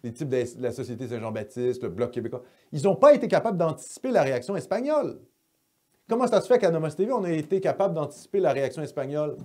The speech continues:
Mais parce qu'on est des droitards. On est de droite. C'est quoi un homme de droite ? C'est un homme qui regarde le réel. Il vit pas dans le monde des idées.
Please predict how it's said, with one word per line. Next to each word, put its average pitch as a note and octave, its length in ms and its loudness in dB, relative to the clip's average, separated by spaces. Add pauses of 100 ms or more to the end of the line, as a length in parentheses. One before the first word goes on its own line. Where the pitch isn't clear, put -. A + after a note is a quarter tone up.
(500)
Mais B2+ 60 -2
parce - 220 2
qu'on F#3 140 -2
est A#3+ 100 0
des E3 120 4
droitards. F#3+ 680 4 (680)
On D#3 160 -2
est A#3 100 0
de D3 100 0
droite. E3 520 2 (260)
C'est - 140 -6
quoi G#3 160 4
un E3+ 80 2
homme C#3 100 0
de C3+ 100 0
droite ? G#3+ 340 4 (300)
C'est - 120 -2
un C3+ 100 2
homme A3+ 160 4
qui D3 120 4
regarde E3+ 380 6
le D3 60 6
réel. F3 480 4 (720)
Il D#3 120 0
vit D#3 100 0
pas A#3 160 4
dans G3 60 2
le E3+ 60 4
monde F3+ 120 4
des E3+ 200 0
idées. G#3+ 280 0